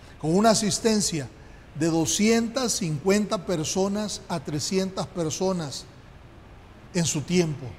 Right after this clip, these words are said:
La gente decía, "¿Y cómo le hacen?". No, es que no somos nosotros,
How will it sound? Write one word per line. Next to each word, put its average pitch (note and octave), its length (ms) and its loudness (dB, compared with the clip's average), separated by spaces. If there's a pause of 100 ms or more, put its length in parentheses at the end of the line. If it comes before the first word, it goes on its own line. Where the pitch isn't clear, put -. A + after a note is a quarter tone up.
(2000)
La D#3 120 0
gente G#3+ 300 6
decía, A3 600 8 (560)
"¿Y F#3 80 0
cómo A3+ 300 6
le A3 100 8
hacen?". G#3+ 440 6 (540)
No, F#3 180 4
es G3 100 2
que G3+ 120 2
no G3 120 2
somos G3+ 360 0
nosotros, E3+ 720 -6